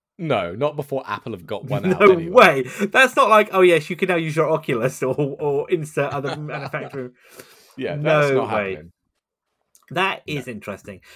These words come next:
Speaker 2: But, I mean, let's be honest, though. Apple have got history of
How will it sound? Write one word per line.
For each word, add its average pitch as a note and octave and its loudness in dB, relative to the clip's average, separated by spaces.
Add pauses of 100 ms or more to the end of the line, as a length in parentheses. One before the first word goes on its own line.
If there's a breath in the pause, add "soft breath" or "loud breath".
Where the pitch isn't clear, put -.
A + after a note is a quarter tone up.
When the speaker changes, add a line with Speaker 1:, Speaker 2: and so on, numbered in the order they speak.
(160 loud breath)
Speaker 2:
But, B3 4
I B3+ 0
mean, A#3+ -6
let's G#3+ -6
be A3 -2
honest, F3+ -2
though. C3+ -2
Apple E3+ -2
have D3+ -4
got C3 -4
history B2 -6
of C3 -4